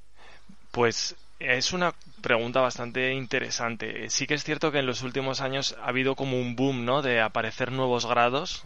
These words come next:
eh, grados que, que, que en nuestra época no imaginábamos porque era lo, lo, lo que tú has mencionado, ¿no, Marina? Lo más tradicional, las típicas ingenierías o las típicas licenciaturas.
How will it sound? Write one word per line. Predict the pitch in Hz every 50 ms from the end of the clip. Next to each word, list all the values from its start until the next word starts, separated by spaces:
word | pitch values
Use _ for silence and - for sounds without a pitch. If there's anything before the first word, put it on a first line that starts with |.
| - -
eh, | 120 113 113 110 110 110 107 107 107 107 107 107 107 107 110 107
grados | 107 113 113 113 117 123 120 -
que, | - 127 120 113 113 110 -
que, | - 113 110 107 107 - 180 101 - -
que | - - 107 107 110 113 107 117 113
en | 117 120
nuestra | 117 113 101 - - 131 117 110
época | 117 131 - 131 120 120 117
no | 117 113 117 117
imaginábamos | 117 117 120 113 - - 110 107 113 120 120 117 113 113 110
porque | - - 113 - -
era | 110 113 113
lo, | 113 110 107 107
lo, | 107 107 101 98 - -
lo | 107 101
que | - 101 95
tú | - 120
has | 107 98
mencionado, | 117 110 101 - 110 113 131 135 113 104
¿no, | 123 139
Marina? | - - 104 110 120 135 139
Lo | 127 113
más | 104 117 127 - -
tradicional, | 131 127 120 120 113 - - 113 107 117 127 127 117 110
las | 104 - -
típicas | - 113 - 123 - 127 117 107 - -
ingenierías | 120 117 107 - - 113 110 107 110 127 131 135 135 120 120
o | 107
las | 104 104
típicas | - 120 98 123 - 120 113 113
licenciaturas. | 117 110 - 117 107 - 113 110 - 123 131 139 143 156 -